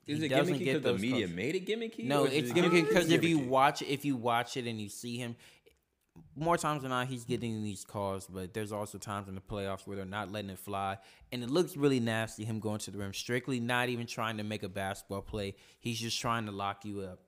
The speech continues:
Speaker 2: and then sometimes if you avoid it correctly, he looks silly.
Speaker 1: Mm.
Speaker 3: So, and especially with you talking about, like, when you talk about greatest scorers in history, you're talking about Kobe, Jordan, M J, I mean, K D, I'm sorry.
Speaker 2: Yeah.
Speaker 3: Um, who am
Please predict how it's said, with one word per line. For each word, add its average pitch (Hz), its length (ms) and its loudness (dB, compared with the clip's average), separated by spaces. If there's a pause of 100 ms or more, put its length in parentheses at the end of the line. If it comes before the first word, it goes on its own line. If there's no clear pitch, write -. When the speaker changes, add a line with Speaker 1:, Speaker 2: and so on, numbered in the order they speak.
(100)
Speaker 2:
and 101 200 -10
then 98 220 -8
sometimes 107 580 -8 (240)
if 104 120 -10
you 123 180 -2
avoid 117 340 -6
it - 80 -14
correctly, 110 420 -8
he 104 80 -14
looks 98 220 -14
silly. 87 320 -18 (800)
Speaker 1:
Mm. 62 160 -16 (600)
Speaker 3:
So, 76 300 -6
and 82 420 -12 (180)
especially 107 320 -4
with 80 160 -6
you 87 120 -8
talking 95 200 -2
about, 78 160 -4
like, 71 140 -8
when 73 80 -12
you 92 60 -10
talk 107 160 0
about 67 200 -8
greatest 80 400 -10
scorers - 340 -12
in - 60 -18
history, 76 220 -12
you're 73 60 -8
talking 71 220 -12
about 60 260 -12
Kobe, 78 720 -4
Jordan, 67 600 -10 (100)
M 76 240 -10
J, 60 460 -10 (100)
I - 40 -10
mean, 76 180 -14 (600)
K 80 200 -4
D, 65 160 -10
I'm - 120 -16
sorry. 58 260 -16 (260)
Speaker 2:
Yeah. 98 240 -8
Speaker 3:
Um, 73 600 -8
who 104 60 -14
am 76 80 -16